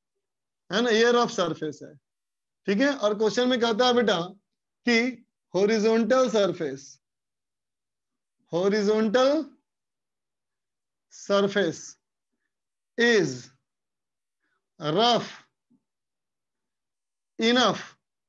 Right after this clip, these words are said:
for rolling। रोलिंग के लिए ये काफी रफ है, ठीक है। तो कहता है, "Find acceleration of,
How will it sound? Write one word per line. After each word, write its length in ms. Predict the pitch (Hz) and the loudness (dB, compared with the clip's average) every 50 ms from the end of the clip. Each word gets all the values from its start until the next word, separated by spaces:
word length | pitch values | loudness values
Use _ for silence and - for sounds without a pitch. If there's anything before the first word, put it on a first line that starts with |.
| _ _ _ _ _ _ _ _ - | _ _ _ _ _ _ _ _ -4
for 500 | - 202 202 202 208 214 233 262 269 - - _ _ _ _ _ _ _ - | 0 2 2 4 4 2 2 0 -2 -4 -12 _ _ _ _ _ _ _ -8
rolling। 500 | 160 165 175 170 175 180 185 175 156 139 127 - - _ _ _ _ _ _ - | -4 0 0 2 2 2 2 0 -2 -4 -8 -10 -16 _ _ _ _ _ _ -6
रोलिंग 460 | 147 165 180 196 214 240 247 233 208 | -2 0 0 2 2 0 0 0 0
के 80 | 247 | 0
लिए 200 | 240 247 247 247 247 254 262 | 2 2 2 2 2 2 4
ये 180 | 269 294 339 339 - - _ _ _ _ _ | 2 2 0 -2 -4 -12 _ _ _ _ _
काफी 340 | - 233 247 247 202 262 269 | -2 0 0 2 2 2 2
रफ 300 | 233 208 185 170 - - | 2 2 0 0 -2 -6
है, 100 | 143 143 | -12 -10
ठीक 240 | 139 - 202 208 226 | -4 -2 -2 0 2
है। 260 | 262 240 185 147 135 135 - _ _ _ _ _ _ - | 2 0 0 -2 -4 -10 -14 _ _ _ _ _ _ -12
तो 60 | 185 | -6
कहता 320 | 190 214 214 190 233 233 | -2 -2 -2 0 0 0
है, 140 | 233 233 240 | 2 2 0
"Find 560 | 233 233 226 220 214 220 240 254 269 277 294 - - _ _ _ _ _ _ _ _ _ - - _ _ _ _ _ _ _ _ _ _ _ _ _ _ _ - | 0 0 0 2 2 2 2 2 2 0 -2 -6 -12 _ _ _ _ _ _ _ _ _ -20 -20 _ _ _ _ _ _ _ _ _ _ _ _ _ _ _ -2
acceleration 720 | 180 185 185 185 - 214 214 208 220 220 190 254 254 254 | -2 -2 -2 -2 -2 -2 0 0 0 0 2 2 2 2
of, 300 | 240 214 202 220 240 220 | 2 2 0 0 -2 -6